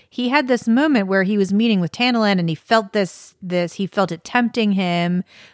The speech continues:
but then it, he was balanced with Evie, you know, wanting Evie to think well of him, and he says, you know, "You're lucky, you know, today's, today I'm the kind of person that doesn't wanna kill you," and he pushes the thrill aside,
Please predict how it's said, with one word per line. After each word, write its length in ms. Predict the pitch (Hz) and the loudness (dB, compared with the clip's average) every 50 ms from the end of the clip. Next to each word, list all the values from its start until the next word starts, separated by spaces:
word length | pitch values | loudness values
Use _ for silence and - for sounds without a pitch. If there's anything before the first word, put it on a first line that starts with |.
| _ - | _ -8
but 140 | 185 175 175 | -6 0 2
then 200 | 185 185 185 190 | 2 2 2 2
it, 160 | 190 180 180 | 0 -2 -2
he 160 | - 185 190 180 | -2 -2 0 0
was 140 | 180 170 160 | 0 0 2
balanced 600 | 160 185 190 196 202 202 190 185 180 170 - - | 4 4 6 6 6 6 4 2 2 0 -2 -2
with 220 | 175 170 165 - - - | -2 -2 -2 -2 -2 -2
Evie, 440 | 185 185 175 185 185 180 180 180 160 180 | 0 0 0 0 -2 -2 -2 -4 -4 -2
you 100 | 185 170 | -2 0
know, 160 | 170 165 156 | 0 0 0
wanting 500 | 156 175 190 190 180 170 165 170 170 - _ _ _ _ _ _ _ - | 0 -2 -2 0 0 0 0 -2 -4 -6 _ _ _ _ _ _ _ 0
Evie 260 | 185 185 175 190 185 | 0 2 2 0 0
to 120 | - 170 | -2 -2
think 200 | 156 180 165 160 165 | -4 -4 -4 -4 -2
well 280 | 165 196 220 233 226 | 0 2 2 4 4
of 100 | 208 175 | 2 2
him, 180 | - 185 185 180 | 2 0 0 0
and 100 | 175 170 | 0 0
he 120 | 170 170 | 0 -2
says, 340 | 165 - 180 170 170 165 175 | -2 0 0 0 0 0 0
you 80 | 185 175 | 0 0
know, 160 | 180 170 165 | 2 2 2
"You're 180 | 170 196 220 226 | 0 0 0 0
lucky, 460 | 220 226 208 - 226 208 208 208 196 | 0 0 0 0 -2 -2 -2 -2 -2
you 80 | 180 185 | -2 -2
know, 120 | 180 175 | -2 -2
today's, 480 | - - 190 202 208 202 202 190 - - _ - - _ _ _ | -2 -2 0 2 2 2 2 0 -4 -10 _ -20 -20 _ _ _
today 240 | - 202 214 233 233 | -2 2 4 4 4
I'm 60 | 220 | 4
the 60 | 214 | 2
kind 140 | 190 208 208 | 2 2 0
of 80 | 196 - | 0 0
person 240 | 214 202 - 196 185 | 0 -2 0 -2 -2
that 100 | 180 180 | 0 0
doesn't 220 | 190 185 202 190 | 0 0 0 -2
wanna 160 | 180 170 160 | -2 -4 -4
kill 240 | - - 208 196 190 | -4 -2 -2 0 0
you," 160 | 196 185 160 | 0 0 0
and 100 | 165 165 | 0 -2
he 60 | 165 | -2
pushes 460 | - - - 311 - - 320 262 208 190 | -4 -2 -2 -2 -2 -2 -2 -4 -2 -4
the 100 | 202 - | -6 -6
thrill 300 | - 202 196 185 180 175 | -2 -2 0 0 0 0
aside, 640 | 156 - - 226 226 220 196 160 147 - 175 175 | -2 -2 -2 -2 0 0 0 -2 -2 -4 -6 -10